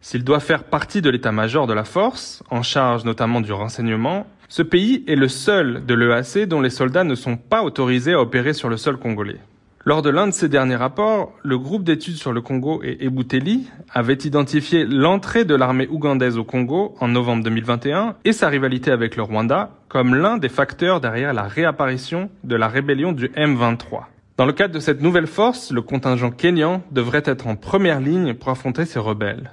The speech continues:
Mais il n'est pas certain qu'on en mesure toutes les conséquences.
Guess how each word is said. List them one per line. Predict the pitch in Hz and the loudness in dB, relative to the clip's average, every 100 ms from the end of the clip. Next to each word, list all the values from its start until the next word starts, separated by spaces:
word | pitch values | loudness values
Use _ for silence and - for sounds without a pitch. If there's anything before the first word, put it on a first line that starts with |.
| _ - | _ 0
Mais | 127 | 2
il | |
n'est | 120 | 2
pas | 117 214 | 0 -2
certain | 180 123 - 120 160 - | -2 -6 -2 -2 -4 -6
qu'on | 127 | -2
en | 110 | 0
mesure | 110 113 127 156 165 | 0 0 0 -2 -4
toutes | - 185 - | -8 -8 -6
les | 120 | -6
conséquences. | 131 123 - - - - - | -6 -8 -10 -14 -20 -20 -20